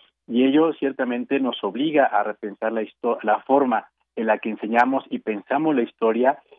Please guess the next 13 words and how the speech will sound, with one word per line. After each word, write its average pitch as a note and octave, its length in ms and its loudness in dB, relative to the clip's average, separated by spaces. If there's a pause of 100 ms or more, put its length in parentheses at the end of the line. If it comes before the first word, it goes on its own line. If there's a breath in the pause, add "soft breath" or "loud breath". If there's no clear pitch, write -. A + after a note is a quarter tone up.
(100)
y C3 80 0
sobre A#2+ 280 -4
todo D3 640 0
a, G#2+ 280 2
mm, G#2 520 -8
no D3+ 120 2
poner D3 400 -2
únicamente B2+ 640 -4
el A#2+ 120 -8
centro A#2+ 340 -4
de A#2 60 0
nuestra G#2 220 -8
atención A#2+ 560 0